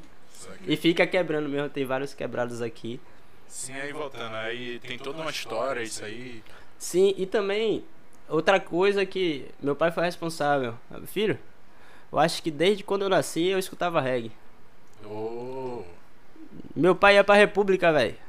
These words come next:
Speaker 1: Que massa,
Speaker 2: Meu
Speaker 1: velho.
Speaker 2: pai ia pra República. Meu pai tinha dois caixão de, de, de som, duas bocas de dezesseis, dois twister,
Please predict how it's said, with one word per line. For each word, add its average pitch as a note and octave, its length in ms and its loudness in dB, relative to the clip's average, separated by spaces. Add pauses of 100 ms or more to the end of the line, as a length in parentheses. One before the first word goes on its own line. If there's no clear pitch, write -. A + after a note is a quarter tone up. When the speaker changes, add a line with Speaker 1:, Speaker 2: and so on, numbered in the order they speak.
(320)
Speaker 1:
Que - 140 -12 (120)
massa, B2 400 -10
Speaker 2:
Meu D3+ 80 0
Speaker 1:
velho. - 80 -6
Speaker 2:
pai F3 120 8
ia F#3 80 6
pra F#3 120 4
República. F3 600 0 (680)
Meu E3 160 0
pai F3+ 180 2
tinha F3+ 180 0
dois F#3 160 -2
caixão F3 580 2
de, D3 380 -4
de, C3+ 220 -6
de C#3 200 -4
som, C#3 460 2
duas C#3+ 280 4
bocas D3 280 0
de C#3+ 80 -2
dezesseis, C3 760 -2
dois C3+ 240 -2
twister, B2+ 640 -4